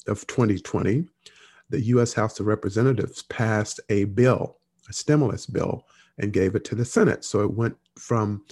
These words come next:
uh, the Speaker of the House, Nancy Pelosi, to the, uh, S-, Senator McConnell, who heads up the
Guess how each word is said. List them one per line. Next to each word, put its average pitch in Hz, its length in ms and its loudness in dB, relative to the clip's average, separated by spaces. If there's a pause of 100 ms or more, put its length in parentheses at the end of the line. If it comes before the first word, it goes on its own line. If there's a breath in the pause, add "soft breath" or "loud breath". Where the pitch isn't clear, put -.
(600 loud breath)
uh, - 160 -4
the 123 440 -2
Speaker 143 300 2
of 101 80 0
the 104 60 0
House, 110 460 0
Nancy 107 400 -4
Pelosi, 107 640 0
to 101 380 0 (500 soft breath)
the, 113 240 -4
uh, 107 220 -8 (640)
S-, - 220 -20
Senator 123 460 2
McConnell, 143 720 0 (240)
who 120 100 2
heads 98 380 -2
up 117 180 -2
the - 240 -2